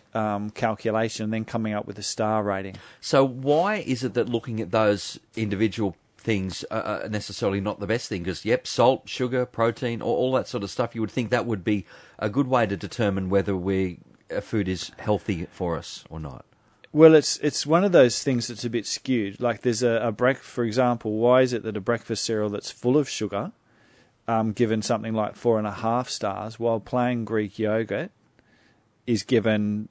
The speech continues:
Speaker 1: just one and a half star?
Speaker 2: Well, that's a question I would like an answer to.
Speaker 1: So
Speaker 2: How,
Speaker 1: it's not
Speaker 2: how, how do we arrive at that? 'Cause,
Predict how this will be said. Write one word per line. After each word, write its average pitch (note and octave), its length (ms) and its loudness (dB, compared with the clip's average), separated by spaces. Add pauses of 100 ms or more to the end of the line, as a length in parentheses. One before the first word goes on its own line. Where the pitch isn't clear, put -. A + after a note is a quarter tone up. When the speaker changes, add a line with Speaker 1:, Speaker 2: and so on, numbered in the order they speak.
Speaker 1:
just A2 240 -2
one A2 200 2
and A2 120 -2
a G#2+ 60 -6
half G2+ 280 -4
star? - 380 -8 (140)
Speaker 2:
Well, G#2 100 0
that's - 100 -4
a - 40 -6
question G2+ 340 2
I E2+ 220 0
would A#2+ 180 -4
like F#2 200 -2
an E2+ 100 -2
answer E2 220 -6
to. F#2 60 -4
Speaker 1:
So A2+ 120 6
Speaker 2:
How, C3 80 10
Speaker 1:
it's C3+ 160 0
not C#3+ 180 8
Speaker 2:
how, D3+ 120 6
how D#3 200 2
do D#3+ 140 4
we D#3 100 4
arrive C3 320 6
at B2 60 0
that? C#3 180 0
'Cause, - 240 -2